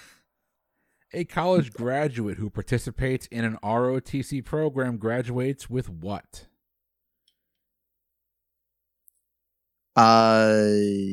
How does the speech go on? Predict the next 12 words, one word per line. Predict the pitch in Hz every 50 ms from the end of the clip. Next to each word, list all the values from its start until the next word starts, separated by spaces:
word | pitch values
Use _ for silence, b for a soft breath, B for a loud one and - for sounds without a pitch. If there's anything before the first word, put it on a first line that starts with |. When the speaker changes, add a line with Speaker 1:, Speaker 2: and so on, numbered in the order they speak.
| 95 - - - - _ _ _ _ _ -
Speaker 2:
an, | 104 101 95 95 95 95 95 98 90 - - _ _ _ -
an | 117 110 107 - _ _ _ -
officer, | 110 120 139 147 - 170 160 - - 175 165 160 160 160 160 -
a | - 135
reserve | 120 113 117 117 113 110 135 143 143 135 123 - -
officership | - 127 143 139 151 147 139 - - 160 160 156 156 156 151 151 156 156 165 _ _ - - - - 175 175 175 - - -
in | 147 139 139 139 131 131 131 131 127 131 131 - - _ _ _ _ _ _ _ _ _ _ -
a | 147 131
branch | 110 - 135 139 147 139 - 160
of | 147 131 117 -
the | 139
military? | 131 139 156 202 196 262 254 302 330 330 -